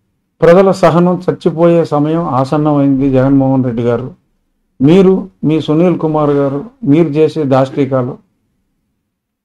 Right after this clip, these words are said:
కోర్టుల్లో పోరాడతాం ఇవాళ నుంచి, చాలా గట్టిగా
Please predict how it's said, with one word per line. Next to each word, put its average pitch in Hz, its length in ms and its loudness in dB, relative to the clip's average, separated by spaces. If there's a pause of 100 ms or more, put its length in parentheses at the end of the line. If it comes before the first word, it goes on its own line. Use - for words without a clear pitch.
(180)
కోర్టుల్లో 180 440 2 (120)
పోరాడతాం 147 460 -2 (300)
ఇవాళ 139 320 4
నుంచి, 139 240 -2 (600)
చాలా 151 180 2 (100)
గట్టిగా 151 320 2